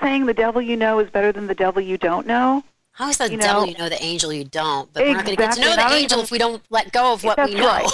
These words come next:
Speaker 2: <laughs>
Speaker 1: That's
Speaker 2: Comfort
Speaker 1: right.
Speaker 2: in
Speaker 1: And
Speaker 2: the
Speaker 1: I'd much
Speaker 2: discomfort.
Speaker 1: prefer to, I'd much prefer to, to change that out to the angel that's waiting to just,
Speaker 2: <laughs>
Speaker 1: that's tapping on your shoulder,
Speaker 2: There's so much love
Speaker 1: waiting.
Speaker 2: here for us, so much support, but we gotta learn to be our own friend.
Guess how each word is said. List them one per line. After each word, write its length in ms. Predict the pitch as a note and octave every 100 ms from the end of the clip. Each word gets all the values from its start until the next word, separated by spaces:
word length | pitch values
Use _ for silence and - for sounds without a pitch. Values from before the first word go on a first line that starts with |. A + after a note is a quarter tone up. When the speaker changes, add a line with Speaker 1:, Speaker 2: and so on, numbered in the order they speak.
| -
Speaker 2:
<laughs> 180 | C#4+ C4+
Speaker 1:
That's 180 | A#3+ A#3+
Speaker 2:
Comfort 100 | A#3+
Speaker 1:
right. 220 | A#3+ G3+
Speaker 2:
in 60 | F3+
Speaker 1:
And 60 | A#3
Speaker 2:
the 20 |
Speaker 1:
I'd 140 | A3 A#3+ A3+
much 180 | B3+ D4
Speaker 2:
discomfort. 200 | - C#4
Speaker 1:
prefer 120 | B3+ A#3 G#3+
to, 140 | - F#3 G#3
I'd 140 | G3
much 240 | G#3+ A#3 -
prefer 340 | C#4 - A3+
to, 100 | G#3 - _ -
to 100 | A3 F#3+
change 480 | - - A3+ A#3 A#3+
that 200 | - F#3+
out 260 | F#3+ F#3+ -
to 80 | -
the 160 | F3+
angel 340 | - F3+ G3 F#3+
that's 220 | D#3+ -
waiting 340 | E3+ E3+ F3 E3
to 120 | D#3+
just, 400 | D3 E3+ - - - C4
Speaker 2:
<laughs> 200 | - -
Speaker 1:
that's 200 | G3+ - -
tapping 520 | - B3+ D4 D#4+ B3+
on 140 | G#3
your 120 | F#3
shoulder, 800 | E3+ - G3+ C4+ F#4 E3 - - _ _ _
Speaker 2:
There's 160 | B3 A3
so 180 | - D4
much 200 | D4 C#4
love 120 | D#4 C#4+
Speaker 1:
waiting. 140 | F#3
Speaker 2:
here 180 | G3+ F3+
for 160 | -
us, 140 | D#3 D#3
so 200 | - B3
much 220 | C4 B3
support, 480 | - G3+ - G3 E3+
but 80 | G3+
we 140 | A3+
gotta 180 | B3 A3
learn 180 | G#3+ A3
to 40 |
be 140 | G3 F#3
our 180 | E3+ E3
own 140 | E3+
friend. 480 | - F3+ E3+ D3+